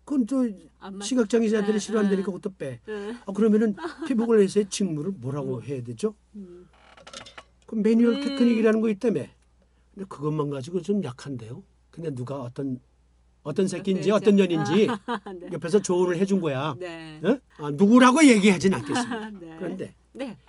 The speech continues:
Speaker 1: 그 할맛이 뭐
Speaker 2: 음.
Speaker 1: 화장품 펴바르기?
Speaker 2: 네. <laughs>
Speaker 1: 아니, 대한민국 여자들이
Speaker 2: 네.
Speaker 1: 자기가 사는 화장품 얼굴에 펴바를 줄 몰라가지고 피부관리실 간답니까?
Speaker 2: 그렇죠.
Speaker 1: 이런 것들이 그 장관이라고 앉아있으니 이게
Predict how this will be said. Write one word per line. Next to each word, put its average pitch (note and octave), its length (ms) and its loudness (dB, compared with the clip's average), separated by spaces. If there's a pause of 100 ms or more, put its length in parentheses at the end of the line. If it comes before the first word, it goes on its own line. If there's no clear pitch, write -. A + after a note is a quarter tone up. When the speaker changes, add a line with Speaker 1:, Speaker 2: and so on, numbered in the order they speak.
(140)
Speaker 1:
그 - 100 -6
할맛이 D#3+ 640 -6
뭐 D#3 200 -4
Speaker 2:
음. G3 140 -12
Speaker 1:
화장품 A#3+ 420 2
펴바르기? C4 640 4
Speaker 2:
네. G#3+ 280 -6 (560)
<laughs> - 540 -12
Speaker 1:
아니, A3 200 6
대한민국 C4 560 6
여자들이 G3+ 720 4
Speaker 2:
네. A#2 80 -16 (340)
Speaker 1:
자기가 B3 420 8
사는 B3 240 6
화장품 A#3+ 420 2
얼굴에 G3+ 260 4
펴바를 D4+ 520 4
줄 B3 120 2
몰라가지고 G#3+ 480 4
피부관리실 C4+ 580 0
간답니까? F#3+ 580 -2 (200)
Speaker 2:
그렇죠. E3+ 760 -18 (200)
Speaker 1:
이런 E3 320 6
것들이 D4 360 0
그 C4+ 100 -2
장관이라고 A#3+ 600 4
앉아있으니 E3+ 480 -4
이게 A3 260 -2